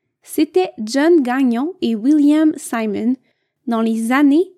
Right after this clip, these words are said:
mille neuf cent soixante-dix. Aujourd'hui, je vais vous parler de mon interprétation personnelle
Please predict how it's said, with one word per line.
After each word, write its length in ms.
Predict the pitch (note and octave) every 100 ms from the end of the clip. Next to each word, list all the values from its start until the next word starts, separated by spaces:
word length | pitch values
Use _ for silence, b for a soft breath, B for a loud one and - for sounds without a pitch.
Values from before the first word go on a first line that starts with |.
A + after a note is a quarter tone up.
| B3+
mille 280 | B3+ E4
neuf 180 | C4+ A#3
cent 260 | - B3+ D4
soixante-dix. 1500 | - - B3 B3+ - C4+ B3+ C#4 - G#3 F#3+ - - - - _ _ _ _ _ _ _ _ _ -
Aujourd'hui, 800 | F#4 G4 C4+ C4 G#3+ G#3+ B3+ - _
je 200 | B3+ A#3
vais 260 | A#3+ A3+ A#3+
vous 160 | A#3 A#3+
parler 600 | - F4 G4 B3 B3 E4+ b b b -
de 160 | A3+
mon 360 | A3+ A#3 C#4 G4 G#4 B3+
interprétation 1300 | B3 C#4+ F#4 F#4 C4 - B3 A#3+ A3+ G#3+ - A#3 B3 - _
personnelle 1000 | D#4+ F4 - - B3 A3+ G#3 A3 C4 C#4